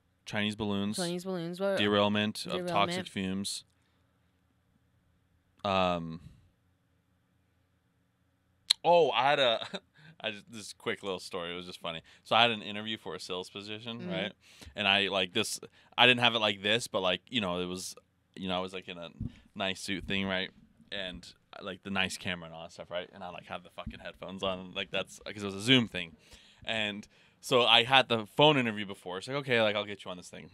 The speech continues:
Speaker 1: It's just, she's like, "There will be, like, eight people." And I'm like, "Okay, cool. Like, it'll be a group interview thing. Cool." And I get on it. There's only three people, me and two others, and then the guy interviewing, right? And then, like, the guy starts the interview, and he's like, "Hey, I'm, like, the C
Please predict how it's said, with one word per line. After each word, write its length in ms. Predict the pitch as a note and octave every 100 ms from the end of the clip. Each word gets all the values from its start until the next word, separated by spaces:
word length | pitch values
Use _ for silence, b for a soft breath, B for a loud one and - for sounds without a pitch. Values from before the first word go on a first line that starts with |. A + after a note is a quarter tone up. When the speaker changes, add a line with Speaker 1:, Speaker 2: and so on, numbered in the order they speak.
| -
Speaker 1:
It's 140 | G2
just, 120 | G#2
she's 120 | - A2
like, 120 | A2
"There 100 | A#2+
will 60 |
be, 100 | B2+ C3
like, 160 | A#2 -
eight 220 | A2+ -
people." 360 | - G#2 - B1+
And 80 | B1+
I'm 100 | F2+
like, 120 | G2+
"Okay, 240 | B2+ G#2 F#2+
cool. 100 | F2+
Like, 100 | F2
it'll 120 | F#2
be 100 | F2+
a 60 | F2+
group 260 | F#2 F#2+
interview 260 | F#2+ F2+ E2
thing. 220 | - D#2+ G2+
Cool." 260 | - G2+ - _ B B B B B
And 500 | - A2 G#2+ G#2 G#2+ -
I 120 | A2
get 160 | A#2 A#2+
on 200 | A#2 A2
it. 160 | F#2+ D#2+
There's 200 | G2 G#2+
only 320 | G2 F#2+ F#2 _
three 180 | C#3+ C3+
people, 380 | - F2 F2
me 240 | F2+ G#2 G2+
and 180 | F#2 -
two 220 | - G2+
others, 500 | F#2 F2 F#2 - -
and 100 | G2 F#2
then 220 | F2 F2 b b b _
the 100 | F#2+ - _
guy 200 | F#2+ F#2
interviewing, 420 | F2 E2 D#2 D#2+
right? 220 | E2 E2+ - b b b b -
And 180 | G#2
then, 280 | G#2 G#2 G2+ -
like, 180 | G2+ F#2+
the 80 | G2+
guy 220 | G#2+ G#2+
starts 500 | - - G#2+ G#2 -
the 140 | G#2
interview, 400 | G#2 G2+ G2 G2
and 100 | F#2+
he's 140 | G2 F#2
like, 160 | F#2
"Hey, 240 | G#2 G#2 G#2
I'm, 100 | F#2+
like, 140 | F#2+
the 80 | G2
C 220 | - -